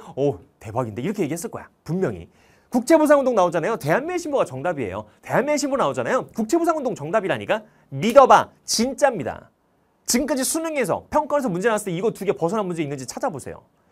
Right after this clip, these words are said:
혹시 몰라서 대구에서 서상돈이 시작했다. 뭐 그 정도까지만 제가 설명을 했지 실제 이렇게 나온다니까.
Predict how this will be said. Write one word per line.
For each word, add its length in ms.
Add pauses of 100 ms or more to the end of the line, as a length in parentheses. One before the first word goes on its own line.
(240)
혹시 800
몰라서 680 (480)
대구에서 640
서상돈이 480
시작했다. 360
뭐 120
그 160
정도까지만 560
제가 160
설명을 320
했지 220
실제 260
이렇게 220
나온다니까. 480